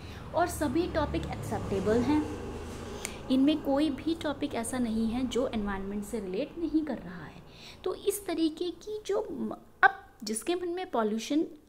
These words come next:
आ रहा है, दिमाग में pollution topic आ रहा है, वो कहीं ना कहीं deforestation की तरफ भी click करेगा,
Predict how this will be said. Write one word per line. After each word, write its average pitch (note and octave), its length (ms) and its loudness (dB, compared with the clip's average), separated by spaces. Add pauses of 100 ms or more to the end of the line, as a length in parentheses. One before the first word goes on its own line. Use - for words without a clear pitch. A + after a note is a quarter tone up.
आ B3 180 2
रहा A3 240 0
है, E3+ 260 -6
दिमाग G3 280 -6 (120)
में D4 140 -4
pollution - 440 -4
topic A3+ 380 -6
आ F3+ 100 -6
रहा F3 100 -6
है, B3 80 -4
वो G#4+ 160 -6
कहीं C#4+ 320 0
ना E4 100 4
कहीं C#4+ 240 2
deforestation G3+ 760 -6
की B3 80 -6
तरफ A#3 180 -4
भी A#3+ 160 -6
click B3+ 320 -4
करेगा, A#3+ 360 0